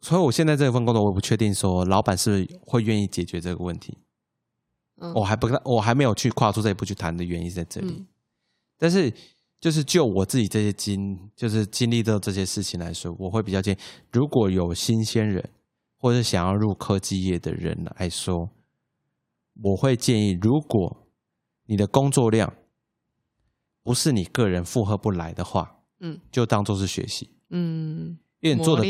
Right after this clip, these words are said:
Speaker 2: 磨练。
Speaker 1: 对，你做的比别人多，学的一定比别人多。
Speaker 2: 嗯。
Speaker 1: 但是如果你真的做不来的话，真的要举手。你就勇敢举手，尤其是你刚进去的时候，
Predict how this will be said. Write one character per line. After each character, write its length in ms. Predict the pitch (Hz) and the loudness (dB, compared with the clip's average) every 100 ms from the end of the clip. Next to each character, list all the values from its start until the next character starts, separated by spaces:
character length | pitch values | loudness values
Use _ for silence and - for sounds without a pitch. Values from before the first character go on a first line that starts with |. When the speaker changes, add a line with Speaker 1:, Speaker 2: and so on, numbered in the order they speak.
| 107 | 0
Speaker 2:
磨 0 | |
练。 180 | 80 - - | -4 -10 -2
Speaker 1:
对， 260 | 107 90 - _ _ _ | 0 0 -8 _ _ _
你 160 | 120 | -8
做 180 | 107 180 | 2 2
的 60 | 117 | 2
比 160 | - | 0
别 140 | 92 107 | 0 0
人 80 | |
多， 180 | 107 107 | 2 0
学 220 | 98 - | 0 -2
的 100 | 101 | -2
一 100 | 120 | -2
定 200 | 107 107 | -2 -2
比 80 | 95 | -2
别 160 | 87 90 | -2 -4
人 120 | 82 | -4
多。 300 | 82 85 - | -6 -8 -6
Speaker 2:
嗯。 380 | 185 175 160 165 - _ _ _ _ _ - | -2 -2 -2 -6 -12 _ _ _ _ _ 0
Speaker 1:
但 140 | 175 | 2
是 140 | 185 | 4
如 240 | 139 123 160 | 4 2 2
果 180 | 160 110 | 4 4
你 160 | 92 90 | 2 0
真 260 | - 131 123 | 2 2 2
的 220 | 104 85 - _ _ _ | 0 0 -8 _ _ _
做 180 | - 135 | 2 2
不 120 | 117 | 4
来 140 | 113 90 | 4 4
的 80 | 87 | 2
话， 340 | 95 82 _ _ _ _ | 0 -2 _ _ _ _
真 140 | 120 | 0
的 80 | 113 | 2
要 80 | 98 | 0
举 220 | - 90 | -2 -8
手。 200 | 80 - _ _ _ _ _ _ _ | -8 -10 _ _ _ _ _ _ _
你 80 | 113 | -2
就 100 | 170 | 2
勇 200 | 170 143 | 4 4
敢 180 | 120 90 | 2 2
举 160 | 98 | 0
手， 140 | 92 95 | 0 2
尤 120 | 123 | 2
其 140 | 127 | 2
是 60 | 120 | 0
你 80 | 104 | 0
刚 200 | - 104 | 0 0
进 140 | 110 | -2
去 160 | 95 98 | -2 -4
的 60 | |
时 120 | 82 | -4
候， 80 | - | -10